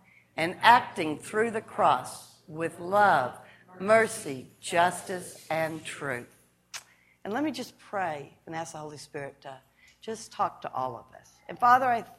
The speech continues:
thank you for this wonderful congregation. I thank you for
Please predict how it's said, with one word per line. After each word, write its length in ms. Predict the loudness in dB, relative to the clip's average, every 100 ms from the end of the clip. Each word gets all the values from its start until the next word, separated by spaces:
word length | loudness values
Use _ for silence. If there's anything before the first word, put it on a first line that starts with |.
| 0
thank 460 | 2 2 -8 -16
you 180 | -16 -18 -20 _ _ _ _ _ _ _ _ _ _ _
for 160 | -6
this 240 | -6 -6 -8
wonderful 440 | -6 -6 -8 -12
congregation. 1000 | -8 -8 -8 -10 -12 -12 -12 -14 -16 -18 _ _ _ _ _ _ _ _ _ _ _ _ _ _ _ _ _ -14
I 80 | -8
thank 360 | -4 -6 -6
you 80 | -12
for 180 | -10